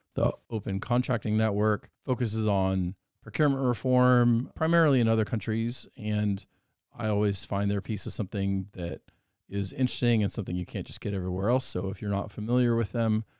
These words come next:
this is a great chance for you to look at the kind of content that they produce.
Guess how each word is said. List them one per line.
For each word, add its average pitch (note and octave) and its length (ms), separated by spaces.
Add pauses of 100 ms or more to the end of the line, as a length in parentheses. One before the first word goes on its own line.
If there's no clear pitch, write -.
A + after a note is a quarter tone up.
(220)
this G2+ 120
is G#2+ 120
a G2+ 60
great F#2+ 240
chance G#2 300
for - 180
you F#2+ 220
to - 480
look A#2+ 200
at C3+ 140
the A2 80
kind F#2+ 220
of - 40
content F#2 420
that F#2 100
they F#2+ 240
produce. - 720